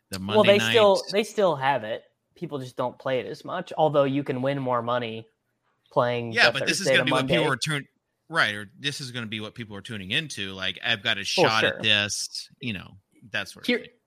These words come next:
Speaker 3: Here's a question for you guys on this, because I'm excited about the leaderboards. I'm excited about that sweat element. But one thing I was thinking about is, one, with so many teams, like, when we head into even Sunday night, right? Like,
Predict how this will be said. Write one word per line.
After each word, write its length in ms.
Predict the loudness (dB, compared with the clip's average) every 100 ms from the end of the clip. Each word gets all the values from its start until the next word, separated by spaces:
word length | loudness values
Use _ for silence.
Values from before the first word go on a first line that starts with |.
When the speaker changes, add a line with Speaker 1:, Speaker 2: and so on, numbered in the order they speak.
| _
Speaker 3:
Here's 280 | 2 2 4
a 40 |
question 360 | 6 6 6 0
for 100 | 0
you 80 |
guys 240 | 2 2 2
on 140 | -2
this, 160 | -4 -6
because 320 | -2 -2 -2 -2
I'm 140 | 2
excited 300 | 2 4 4
about 180 | 6 2
the 80 | 2
leaderboards. 520 | -2 -2 0 0 0
I'm 140 | -2 -6
excited 260 | -2 0
about 200 | 2 0
that 160 | 0 -4
sweat 260 | -2 0
element. 380 | 2 -2 -6 -8
But 120 | -8
one 160 | 0 2
thing 160 | 2 0
I 40 |
was 120 | -2
thinking 220 | -4 -6
about 440 | -2 0 0 -2 -8 _
is, 520 | -4 -2 -2 -6 -12 _
one, 320 | -4 0 2
with 120 | 2 0
so 220 | -2 -2
many 160 | -2
teams, 600 | -4 -8 -8 -8 -12 -16 -18 _ _ _
like, 200 | -4 -2
when 120 | -4
we 100 | -4
head 240 | -2 0
into 340 | 0 -2 -4 -6
even 200 | -6 -6
Sunday 320 | -4 -2 -2
night, 240 | -2 -4
right? 260 | -2 -2 -2
Like, 220 | -6 -8